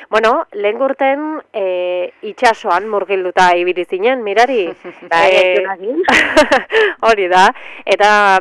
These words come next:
Speaker 1: kontatzen zenuen ere, ba, pixkat, e, ikerketa lan bat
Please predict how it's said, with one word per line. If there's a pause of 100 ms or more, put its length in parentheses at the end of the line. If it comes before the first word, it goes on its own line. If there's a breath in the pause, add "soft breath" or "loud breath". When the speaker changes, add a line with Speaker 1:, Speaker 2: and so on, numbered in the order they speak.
Speaker 1:
kontatzen
zenuen
ere, (240)
ba,
pixkat,
e,
ikerketa
lan
bat